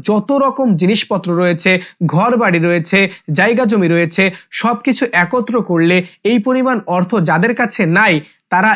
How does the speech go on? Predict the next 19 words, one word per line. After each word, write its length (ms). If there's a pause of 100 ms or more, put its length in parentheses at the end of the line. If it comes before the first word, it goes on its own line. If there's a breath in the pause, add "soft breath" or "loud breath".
(100)
এই 100
ফিতরা 380
নেওয়ার 360
যোগ্য। 300 (400)
এবার 260 (120)
সূত্র 280 (200)
খুব 120 (120)
ভালোভাবে 460
বোঝেন। 340 (420 soft breath)
আপনাকে 640 (440)
যারা 200 (160)
জন্ম 260 (140)
দিয়েছেন, 460 (360 soft breath)
অর্থাৎ 280 (240)
আপনার 360 (240)
উপরের 360 (120)
সিঁড়ি 320
যারা 160
রয়েছে, 360